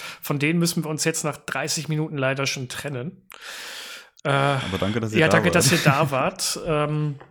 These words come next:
Speaker 1: ich glaub, für ein, für ein vorläufiges Fazit, das müssen wir, glaub ich, nicht noch mal großartig abgeben. Ich denke, es dürfte klar geworden sein, wir beide fanden den Sch-, Film absolut spitze.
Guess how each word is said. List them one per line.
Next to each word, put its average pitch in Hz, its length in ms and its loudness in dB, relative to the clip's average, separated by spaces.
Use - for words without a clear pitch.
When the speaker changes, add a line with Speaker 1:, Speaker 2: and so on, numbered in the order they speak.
Speaker 1:
ich - 120 -4
glaub, 156 240 4
für 151 240 2
ein, 139 100 -6
für - 800 -6
ein 151 80 2
vorläufiges 170 560 4
Fazit, 151 360 4
das - 120 -2
müssen 156 200 0
wir, 151 60 4
glaub 143 220 2
ich, 139 100 -2
nicht 147 180 0
noch 156 120 2
mal 143 100 2
großartig 143 460 -6
abgeben. 147 320 -4
Ich 143 80 -6
denke, 147 160 -2
es 143 80 -4
dürfte 143 260 -4
klar 131 180 -2
geworden 139 300 0
sein, 135 220 0
wir 135 100 0
beide 127 300 0
fanden 139 340 -4
den 135 160 -2
Sch-, - 340 -6
Film 139 280 -2
absolut 131 280 -6
spitze. - 360 -6